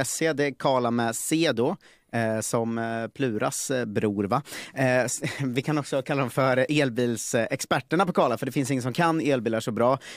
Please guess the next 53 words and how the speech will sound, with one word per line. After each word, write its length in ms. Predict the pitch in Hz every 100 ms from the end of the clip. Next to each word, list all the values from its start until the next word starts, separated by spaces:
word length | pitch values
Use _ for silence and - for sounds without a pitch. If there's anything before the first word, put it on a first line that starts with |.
| -
Eh, 140 | 120
de 220 | 120 139 139
köper, 320 | 160 131 147
säljer 400 | - 143 139 135
och, 280 | 131 123 -
eh, 80 | 131
leasar 380 | 147 139 156 147
begagnade 460 | 147 143 143 139
elbilar 520 | 143 139 127 131 131 127
och, 220 | 123 - -
eh, 80 | 127
laddhybrider 640 | 131 120 120 110 117 117
online 460 | 117 120 160 175 165
och 140 | 139
har, 280 | 127 123 120
eh, 100 | 123
branschernas 440 | 143 143 120 123
nöjdaste 500 | 151 156 139 123 -
kunder 440 | 127 151 139 127 139
på 460 | - 127 123 123 120
Trustpilot. 720 | - 131 - 131 120 143 - - - _
Eh, 120 | 117 113
så 120 | 131
ni 80 | 127
hör 100 | 123
ju 100 | 123
själva 280 | 131 120 113
hur 380 | 127 120 120
bra 240 | 110 127 127
det 80 | 123
är. 100 | 135
Gå 140 | 160
in 140 | 180
på 100 | 170
kala 240 | 175 170 156
punkt 220 | 156 147 143
se, 260 | - 143 135 - - -
eh, 120 | 120
och 160 | 123 127
få 80 |
en 100 | 123
gratis 400 | 117 113 - 113
och, 300 | - - -
eh, 80 | 104
snabb 360 | 101 120 110 101
värdering 500 | 113 110 107 107 107
redan 340 | 117 104 110
idag. 300 | 110 147 120
Vi 60 | 117
säger 160 | 160 139
tack 200 | 147 -
till 240 | 135 123
Kala. 300 | - 127 123